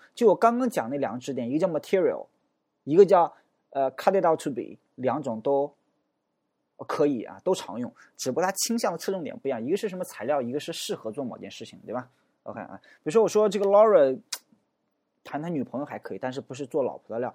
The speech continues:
那怎么讲？我就可以说，“Laura is not a wife material”，对吧？那这个里面能换吗？你就不能换成适合吧，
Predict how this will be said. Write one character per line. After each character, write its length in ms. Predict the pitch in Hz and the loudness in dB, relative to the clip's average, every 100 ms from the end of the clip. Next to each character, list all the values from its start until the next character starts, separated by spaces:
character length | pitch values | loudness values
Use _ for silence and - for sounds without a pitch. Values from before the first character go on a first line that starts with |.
| _ | _
那 80 | 147 | -8
怎 120 | 139 | -6
么 80 | 143 | -2
讲？ 140 | 143 117 | -2 -2
我 60 | |
就 60 | 120 | -2
可 80 | 131 | 0
以 40 | |
说， 220 | 135 131 - _ | 0 0 -4 _
“Laura 580 | 165 196 233 233 180 170 - _ - | 6 10 10 10 8 4 -4 _ -6
is 220 | 160 170 | -4 -2
not 320 | 165 180 180 | 0 0 0
a 120 | - 151 | 2 2
wife 280 | 143 151 | 4 0
material”， 540 | 139 117 - 87 50 113 _ _ _ _ _ _ | -2 -10 -10 -12 -12 -16 _ _ _ _ _ _
对 100 | 160 | -6
吧？ 60 | 208 | -2
那 100 | 240 | -2
这 120 | 262 | 0
个 60 | 220 | 0
里 60 | |
面 140 | 165 165 | 0 -4
能 80 | |
换 180 | 165 202 | 2 2
吗？ 180 | 165 160 _ _ | 2 -6 _ _
你 100 | 135 | -2
就 100 | 175 | 2
不 120 | 226 | 2
能 100 | 175 | 2
换 180 | 160 170 | 2 0
成 100 | 147 | 0
适 240 | - - 170 | -6 -2 -2
合 180 | 113 | 0
吧， 240 | 110 123 | 0 -2